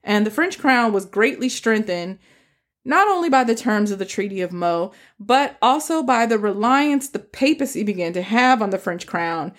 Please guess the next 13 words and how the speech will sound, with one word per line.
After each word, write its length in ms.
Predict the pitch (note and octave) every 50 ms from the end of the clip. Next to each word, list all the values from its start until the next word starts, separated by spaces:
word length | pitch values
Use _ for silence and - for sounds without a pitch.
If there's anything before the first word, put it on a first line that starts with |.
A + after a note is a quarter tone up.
| - - - - - -
eventually 580 | - G3+ G3+ B3 C4+ C4 C4 - A3+ F#3+ F3 E3+
leading 380 | E3+ E3+ D#3+ E3 E3+ E3+ F3
to 400 | F3 - - G3+ G3+ G3+ G3 F#3+
the 160 | F#3 G3+ - -
Avignon 500 | - D#3+ D3+ - - - - C#2 - -
papacy. 520 | - - C#3 C3+ - - - - - _ _ _ _ _ _ _ _ _ _ _ _ _ _ _ _ _ _ _ _ _ _ _ _ _ _ _ _ _ _ _ - _ - - _ _ _ -
The 140 | G3+ G#3+ A3+
next 420 | B3 C4 C#4+ D#4+ D#4 - - -
one 380 | C4+ C4 B3+ B3+ B3 B3 B3+ A3+
was 420 | A3 G3 F#3+ F#3+ G3 G3 G#3 G#3
the 80 | - -
Prussian 420 | - - - D#3+ - - - -
Crusade. 640 | - - - - - - D#2+ D2 - - - - -